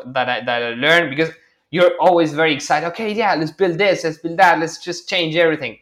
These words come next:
It takes time to see results. And that's what I learned.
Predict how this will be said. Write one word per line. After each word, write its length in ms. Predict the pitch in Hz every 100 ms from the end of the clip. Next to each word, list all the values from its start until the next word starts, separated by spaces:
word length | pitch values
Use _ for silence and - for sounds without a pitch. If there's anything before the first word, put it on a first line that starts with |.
| -
It 200 | 135 -
takes 280 | 143 143 -
time 240 | 135 147
to 100 | 143
see 160 | 131 120
results. 500 | 98 - 65 _ _ _ _ _ _ _ _ _ _ _ _ -
And 160 | 120
that's 160 | 127 127
what 100 | 123
I 80 | 113
learned. 440 | 110 107 95 78